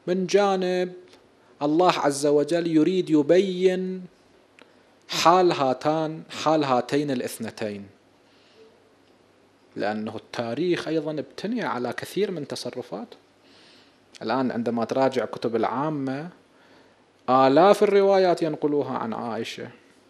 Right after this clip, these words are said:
دينهم قسم كبير منه مبتني على فقه عائشة وكلام عائشة. وأيضًا التاريخ، يعني لولا حرب الجمل ما كان يصير حرب صفين وما كان يصير الخوارج، يعني هذا تمهيد كان لحرب صفين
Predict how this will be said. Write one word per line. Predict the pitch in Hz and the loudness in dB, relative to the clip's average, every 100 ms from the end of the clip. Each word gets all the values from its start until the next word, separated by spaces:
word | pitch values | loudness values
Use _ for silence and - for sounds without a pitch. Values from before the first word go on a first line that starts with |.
| _ _ _ _ _ _ _ | _ _ _ _ _ _ _
دينهم | 123 113 160 214 190 185 151 - - - 135 113 - | -14 0 2 4 4 2 0 -4 -14 -16 -16 -4 -2
قسم | - 143 | 0 0
كبير | 131 139 147 185 | 2 4 10 10
منه | 185 185 190 | 8 4 4
مبتني | 170 135 - 185 180 | 2 0 0 2 4
على | 156 180 196 202 - | 4 4 2 -2 -6
فقه | 196 - 185 | -6 0 0
عائشة | 165 240 170 160 185 | 0 -2 -4 -6 -6
وكلام | 165 - 160 175 | -6 -4 -4 -4
عائشة. | 160 233 - 170 - 175 _ _ _ _ _ _ _ - - - _ _ | -6 -6 -6 -8 -12 -16 _ _ _ _ _ _ _ -20 -20 -20 _ _
وأيضًا | 135 151 208 226 | 6 8 8 8
التاريخ، | 214 - 185 185 240 254 - | 4 4 4 6 4 -2 2
يعني | 147 113 123 113 | 2 2 0 -4
لولا | 107 170 208 196 170 | 4 8 10 8 4
حرب | - 147 131 | 4 2 2
الجمل | 127 120 151 175 180 151 147 147 | 0 0 0 0 2 0 -2 -4
ما | 156 | -4
كان | 226 240 202 | -2 -2 -4
يصير | 151 143 | -4 -6
حرب | - 127 - | -6 -10 -8
صفين | 127 - 123 120 | -10 -10 -14 -12
وما | 120 165 | -4 -4
كان | 160 156 | -2 -4
يصير | 139 143 | -4 -6
الخوارج، | 131 - 123 135 147 123 - | -8 -8 -4 -2 -2 -4 -8
يعني | 127 131 135 | -10 -10 -12
هذا | 123 123 | -8 -8
تمهيد | 120 131 127 160 190 | -4 -4 -2 -2 -4
كان | - 175 160 | -4 -8 -6
لحرب | 147 139 139 | -6 -8 -10
صفين | - 131 - 147 | -10 -14 -12 -14